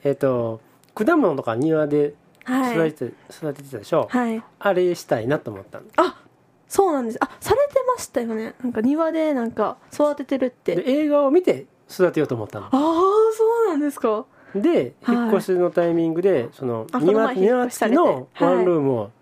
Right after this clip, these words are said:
Speaker 1: 探してて、
Speaker 2: はい。
Speaker 1: で、偶然見つかったから、その庭付きのところで、
Speaker 2: あ、そうなんですか。
Speaker 1: さくらんぼ植えたりとか、
Speaker 2: さくらんぼ？
Speaker 1: うん、ブルーベリー植えたりとか。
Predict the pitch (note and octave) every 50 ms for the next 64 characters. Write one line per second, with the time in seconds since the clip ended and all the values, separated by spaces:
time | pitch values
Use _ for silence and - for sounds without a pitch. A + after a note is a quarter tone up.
0 | _ _ _ - - D#3+ C3+ C#3+ B2+ - C3+ B2+ - F#3+ E3 B2 - D#4+ E4+ F#4
1 | G#4 G#4+ G#4 G#4 - G3+ F#3+ F3 D#3+ E3 D3+ D#3+ D#3 D3+ - - D3 C3 - A#2+
2 | A2 F#3 G#3+ G#3 D#3+ B2+ A2+ - - B2+ C#3 D3 D3 C#3+ C3+ - - - C3 B2
3 | B2+ A#2+ - B2 - B2 A#2+ C3+ F3+ G3+ C#3+ - - _ - C#4 C#4 - - D#4+
4 | G4 G#4+ G#4 F#4+ D4+ B3+ B3 A#3+ - - A3 G3+ G3+ - - - - C3 C3 B2
5 | A#2+ A#2+ A2 G#2+ G#2 A#2 A2+ A2 - A2+ G#2 - A#2 A#2 D#3 C#3 A#2 A2 - -
6 | - - - D4 D4+ - G#4+ A#4+ C#5+ D#5 D5 F#4+ C#4+ B3+ A#3+ - F#3 F3 D#3+ C#3+
7 | C3 A#2+ B2+ B2+ C#3+ C#3+ C#3 C#3 C3+ C3 C3+ C3+ A#2+ A#2 A2 A#2 A#2+ A#2 G2+ -
8 | A2+ A2+ A2+ - A2 G#2+ - G#2+ G2+ G#2